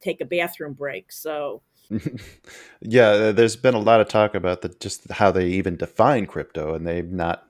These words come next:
Speaker 2: I've not seen a consensus on that from between, you know, the S E C, uh, Congress, and I R S.
Speaker 1: Well, you're right. There's no standard definition. And so what that means is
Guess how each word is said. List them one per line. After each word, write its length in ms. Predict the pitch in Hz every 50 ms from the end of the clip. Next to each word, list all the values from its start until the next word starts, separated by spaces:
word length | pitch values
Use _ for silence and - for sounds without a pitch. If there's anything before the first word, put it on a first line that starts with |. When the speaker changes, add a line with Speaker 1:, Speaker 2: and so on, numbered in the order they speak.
| _ - - -
Speaker 2:
I've 180 | 104 107 104
not 200 | 104 101 90 -
seen 180 | - - 101 92
a 40 | 87
consensus 600 | - 90 85 - - 101 90 - - 90 - -
on 180 | 85 80 80 80
that 300 | 87 101 107 - - -
from 360 | - 82 76 76 80 85 87 _ _
between, 580 | 90 - - - 90 85 82 78 78 78 80 -
you 80 | -
know, 120 | 85 80 78
the 120 | 82 82
S 160 | 87 80 -
E 80 | 87 80
C, 480 | - - - 82 82 85 85 82 82 80
uh, 360 | 78 78 80 82 82 78 82
Congress, 640 | - - 87 85 82 80 82 80 80 78 - - -
and 360 | 80 78 76 78 78 78 78 _ _ -
I 160 | - 87 85
R 160 | 80 80 80
S. 380 | 85 90 - - - - - _ _ _ _ _ _ _ _ _ _
Speaker 1:
Well, 220 | 220 233 262 - -
you're 200 | 240 214 233 233
right. 300 | 202 214 233 233 - - - _
There's 320 | 233 233 220 214 208 -
no 260 | 233 247 254 262 269 262
standard 720 | - - - - 240 220 226 240 247 196 220 202 190 -
definition. 760 | 208 190 190 - 190 190 185 190 190 - 170 135 139 143 - -
And 160 | 190 185 185
so 180 | - - 196
what 240 | 214 208 214 - -
that 220 | 247 233 202 - 220
means 400 | 226 247 262 262 269 262 - 220
is 340 | 196 185 185 190 190 -